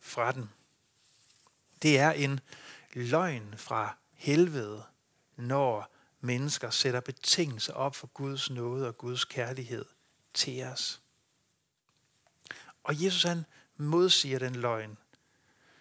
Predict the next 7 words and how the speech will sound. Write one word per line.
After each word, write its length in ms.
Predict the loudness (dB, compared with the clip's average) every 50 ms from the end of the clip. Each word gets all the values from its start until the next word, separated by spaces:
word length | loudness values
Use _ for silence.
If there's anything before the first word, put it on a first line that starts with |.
| _ _ _ _ _ _ _ _
og 460 | 0 2 4 4 4 2 -2 -4 -8 -14 -20 -18 -16 -12 -12 -12 -12 -12 -16 -20 -20 -20 -20 -20 -20 -20 -20 -20 _ _ _ _ _ _ _ _ _ _ _ _ _ _ _ 0
han 100 | 4 6
lader 140 | 6 8 8
ikke 120 | 8 8
bare 160 | 8 6 6 6
blive 260 | 4 2 0 2 2
ved 80 | 0